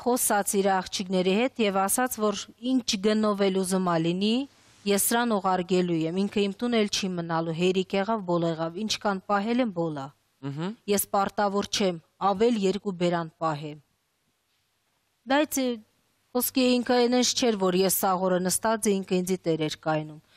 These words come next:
Speaker 1: Էլի նույն, ինչից որ դուրս է եկել, նորից նույն փոսի մեջն էլ ընկել է։ Գիշեր ցերեկ միայն աշխատում է։
Speaker 2: Բայց միայն կերակրելու և ձեր, ը, սնվելու հարցը չէր, այդտեղ ավելի լուրջ էին հարցերը,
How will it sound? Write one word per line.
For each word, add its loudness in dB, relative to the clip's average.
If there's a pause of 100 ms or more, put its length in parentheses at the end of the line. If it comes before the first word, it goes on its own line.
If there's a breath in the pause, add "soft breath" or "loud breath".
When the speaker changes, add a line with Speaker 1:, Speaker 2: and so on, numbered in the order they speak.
(180 soft breath)
Speaker 1:
Էլի 4
նույն, 2 (340)
ինչից 0
որ 0
դուրս -2
է 2
եկել, 0
նորից 0
նույն 2 (440)
փոսի 2
մեջն 0
էլ 2
ընկել 0
է։ -10 (800)
Գիշեր 0
ցերեկ 0
միայն 0
աշխատում -4
է։ -18 (1400)
Speaker 2:
Բայց -2
միայն 0
կերակրելու 0
և 0
ձեր, 0 (200)
ը, -4 (200)
սնվելու -2
հարցը -2
չէր, -4
այդտեղ -6
ավելի 0
լուրջ -6
էին -2
հարցերը, -2